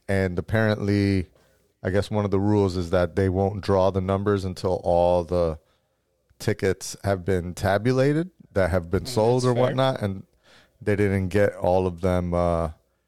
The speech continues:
Speaker 1: from, from a couple of states, didn't, didn't, uh, get 'em in time. So they decided to postpone the drawing. Then they drew it Tuesday morning, and one motherfucker hit. Just one. And it
Speaker 2: Just
Speaker 1: ended up
Speaker 2: one.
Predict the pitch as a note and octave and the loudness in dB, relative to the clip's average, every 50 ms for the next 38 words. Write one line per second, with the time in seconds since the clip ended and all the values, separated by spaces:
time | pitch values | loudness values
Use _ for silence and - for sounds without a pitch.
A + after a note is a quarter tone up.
0 | _ _ - - G#2+ G2+ F2+ F2+ F#2 - - - - G#2 F2+ F2+ - - - F#2 | _ _ -8 -2 -2 -2 -2 -2 -6 -10 -12 -4 -4 -2 -2 -2 -2 -2 -4 -4
1 | - F2 F2+ E2+ - - - F#2 F2 E2 - - - F#2 E2 F2 - - - - | -2 -4 -6 -6 -6 -4 -2 -2 -2 -2 -6 -6 -4 -4 -4 -4 -8 -8 -14 -12
2 | - - F#2 E2+ F2+ - - - - - - G2 F#2 F#2 F2+ F2+ F2+ F2 G2 G2 | -6 -6 -4 -4 -6 -8 -12 -16 -16 -8 -6 -4 -2 -2 -2 -4 -4 -2 -2 -2
3 | F2+ F2 E2+ E2+ E2+ E2 - F#2 F2 F2 F2 E2+ E2 - - F2+ F2 F2 F2 E2+ | 0 0 -2 -4 -6 -6 -6 -4 -2 -2 -4 -4 -6 -4 -4 -2 -2 -2 -4 -4
4 | - - - F#2 F2+ F2+ - - - - - G2 G2 - - - - G2+ G2+ G2+ | -6 -6 -4 -2 -2 -4 -4 -6 -10 -6 -4 -6 -6 -6 -6 -4 -2 0 0 0
5 | G2 F#2 F2+ - _ _ _ _ _ _ _ _ - G#2+ F#2+ F#2 G#2 A2+ A2+ G#2+ | -2 -4 -6 -10 _ _ _ _ _ _ _ _ -8 -6 -2 0 2 2 4 4
6 | G#2+ G#2+ G#2 G2+ G#2 A#2 B2+ B2 C3+ C3 A2+ G2 G#2 A#2+ D3 F3+ F#3 D#3+ C3 - | 4 2 2 2 2 0 2 4 2 2 2 2 2 4 6 6 6 6 4 2
7 | - - D#3 D#3 C#3 C3 D3+ C#3+ C3+ C3+ D3+ F3+ F#3+ F#3+ E3 C3+ A#2 A2+ A2+ A#2 | 2 2 4 4 4 4 4 4 4 4 6 6 6 4 4 2 2 2 0 -2
8 | A#2 _ _ _ _ _ _ _ _ _ _ _ _ _ _ _ _ _ _ _ | -8 _ _ _ _ _ _ _ _ _ _ _ _ _ _ _ _ _ _ _
9 | - A#2 A#2 A#2 A#2 A2 A2 A2+ A2+ A2+ B2 C3+ D3 D#3 E3 E3+ F3 F3+ F3+ F#3 | -2 0 2 2 2 2 2 2 4 4 4 6 6 6 4 4 4 2 0 -2
10 | - - D#3+ C3+ C3+ C3+ C#3 C#3+ C#3 C#3+ C#3+ C#3+ C3+ - - - C3 B2 A#2 - | -2 -2 -2 2 2 4 4 4 4 6 6 4 4 2 2 2 4 4 4 2
11 | - B2+ A#2 A2+ G#2+ F2 A2 G#2 G2 F#2 - - - - B2 C#3+ D3 - - D#3 | 2 2 2 2 2 2 2 2 2 2 0 -2 -2 2 2 2 2 2 0 0
12 | C#3+ C3 B2+ C3 C3 C3+ C3+ B2 A#2 G2+ F2+ F2 E2+ _ _ _ _ _ _ _ | 2 4 4 4 6 6 4 4 2 2 0 -4 -6 _ _ _ _ _ _ _
13 | _ _ _ _ _ _ _ - - - - G#2 G#2+ A2+ A#2+ A#2 A#2+ B2+ B2+ B2 | _ _ _ _ _ _ _ -20 -12 -4 -2 0 2 2 0 2 0 0 2 2
14 | C3+ B2 C3 B2+ B2+ G#2+ G#2 - | 4 4 6 4 4 2 -2 -20